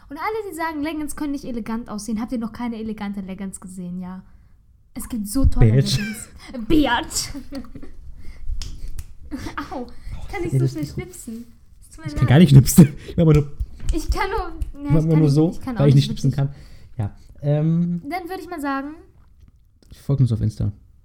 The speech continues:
Speaker 1: <laughs> folgt unserem
Speaker 2: At dorf unterstrich wifi. Folgt mir auf Insta, at muffel unterstrich max. Folgt ihr nicht, weil sie ist privat.
Speaker 1: Folgt unserem Spotify-Account. Und
Speaker 2: Genau,
Speaker 1: dieser
Speaker 2: folgt dem
Speaker 1: Pl-
Speaker 2: Podcast auf Spotify. Den Podcast gibt's auf Spotify.
Speaker 1: Hör auf, mich zu unterbrechen.
Speaker 2: Bald überall, wo es Podcasts gibt.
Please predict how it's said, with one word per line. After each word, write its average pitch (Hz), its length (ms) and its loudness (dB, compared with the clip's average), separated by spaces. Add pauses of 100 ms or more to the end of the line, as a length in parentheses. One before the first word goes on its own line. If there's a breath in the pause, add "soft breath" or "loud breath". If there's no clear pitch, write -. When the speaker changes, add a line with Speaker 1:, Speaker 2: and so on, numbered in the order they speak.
Speaker 1:
<laughs> - 840 6
folgt - 400 -2
unserem 339 240 -6
Speaker 2:
At 143 180 4
dorf 131 160 6
unterstrich 127 360 2
wifi. 127 340 2
Folgt - 240 6
mir 151 140 6
auf 147 60 2
Insta, 117 260 6
at - 160 6
muffel 143 300 8
unterstrich 139 380 6
max. 175 360 2 (840 loud breath)
Folgt 170 380 4
ihr 180 160 8
nicht, 208 220 8
weil 156 120 8
sie 165 120 4
ist 151 100 2
privat. 139 400 4 (360)
Speaker 1:
Folgt 415 460 2
unserem 359 380 0
Spotify-Account. 247 1500 -2
Und 190 120 -4
Speaker 2:
Genau, 165 140 8
Speaker 1:
dieser 185 40 10
Speaker 2:
folgt 214 220 8
dem - 60 10
Speaker 1:
Pl- - 20 0 (100)
Speaker 2:
Podcast 160 220 6
auf 139 60 4
Spotify. 165 600 4
Den 143 140 4
Podcast 175 280 2
gibt's 151 160 0
auf 135 80 4
Spotify. 151 520 0
Speaker 1:
Hör 294 220 -8
auf, 440 100 -8
mich 587 120 -6
zu 427 120 -10
unterbrechen. 415 360 -4
Speaker 2:
Bald 175 180 6
überall, 160 280 4
wo 151 60 4
es 139 60 -2
Podcasts - 440 -2
gibt. 202 280 -8